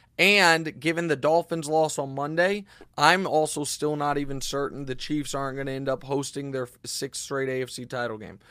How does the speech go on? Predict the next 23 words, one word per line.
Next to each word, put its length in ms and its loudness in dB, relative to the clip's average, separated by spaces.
So 140 -2
let's 160 4
just 220 0
pump 240 0
the 100 -2
brakes 420 0
on 220 -4
what 180 -2
changes 540 -6
need 200 -8
to 80 -12
be 140 -10
made, 420 -6
'cause 300 -2
if 220 0
they 180 4
are 180 6
the 120 -4
two-time 500 -4
defending 400 -6
Super 280 -10
Bowl 180 -4
champions, 680 -6